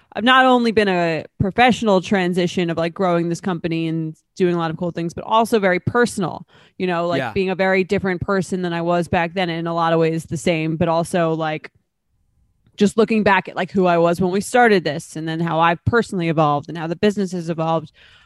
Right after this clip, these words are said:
Speaker 1: Um, it's been really cool, but it's also, like, there's more work to do. So
Speaker 2: Yeah.
Speaker 1: it's,
Speaker 2: Well, that,
Speaker 1: you know.
Speaker 2: that's exciting. That's, like, the most exciting type of business that you're like,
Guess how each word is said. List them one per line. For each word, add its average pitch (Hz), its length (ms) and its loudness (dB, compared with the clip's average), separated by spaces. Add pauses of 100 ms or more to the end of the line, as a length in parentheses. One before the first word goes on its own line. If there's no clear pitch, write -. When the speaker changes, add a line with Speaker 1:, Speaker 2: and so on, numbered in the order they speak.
(200)
Speaker 1:
Um, 165 600 -6 (560)
it's - 160 -4
been 330 180 0
really 320 260 4
cool, 247 500 4
but 196 120 -4
it's 196 140 -10
also, 226 340 -12
like, 202 340 -8 (100)
there's 214 160 -12
more 240 180 4
work 233 220 4
to 170 100 -12
do. - 240 -10 (140)
So 156 400 -10
Speaker 2:
Yeah. 190 220 4
Speaker 1:
it's, - 340 -14
Speaker 2:
Well, 190 140 4
that, 233 180 -2
Speaker 1:
you - 80 -18
know. 196 40 0
Speaker 2:
that's 208 220 4
exciting. 220 500 4
That's, 165 200 2
like, 175 140 -2
the 175 80 4
most 175 260 0
exciting 165 500 -2
type 160 280 -2
of 147 160 -4
business 143 480 -4
that 139 200 -6
you're 139 120 -6
like, 139 240 -10